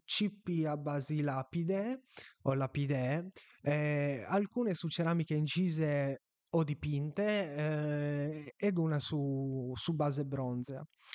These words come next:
Il contenuto varia, si tratta di iscrizioni funerarie, ma anche di dediche votive e di testi onorari. Due testimonianze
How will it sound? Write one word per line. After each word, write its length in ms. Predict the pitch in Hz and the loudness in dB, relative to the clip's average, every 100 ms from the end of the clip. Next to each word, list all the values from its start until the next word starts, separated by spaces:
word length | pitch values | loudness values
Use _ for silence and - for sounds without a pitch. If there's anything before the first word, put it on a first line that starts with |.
| - - - - - | -8 -10 -14 -20 -2
Il 120 | - 170 | 0 2
contenuto 540 | 214 226 262 262 175 | 2 2 -2 0 0
varia, 520 | 151 127 127 139 135 139 | 0 -4 -4 -4 -4 -4
si 220 | - 175 | -4 -2
tratta 360 | 185 170 - | 0 0 -2
di 140 | 156 160 | -2 -2
iscrizioni 560 | 156 - 151 - 147 | -2 -2 -2 0 -2
funerarie, 720 | 135 160 160 208 190 202 190 160 | -2 0 2 2 2 2 2 2
ma 120 | 147 | 0
anche 280 | 151 165 156 | 0 0 -2
di 140 | 143 | 0
dediche 380 | 139 139 143 139 | -2 0 0 0
votive 680 | 131 151 - 185 202 165 147 | 0 -2 0 2 2 2 0
e 60 | |
di 160 | 139 139 | -2 -4
testi 320 | - 139 - | -2 -4 0
onorari. 600 | 143 139 135 117 117 123 147 | 0 2 0 -2 -4 -2 2
Due 160 | 214 | 2
testimonianze 880 | 214 156 180 220 208 185 196 - 226 | 0 -2 0 2 2 2 0 0 -2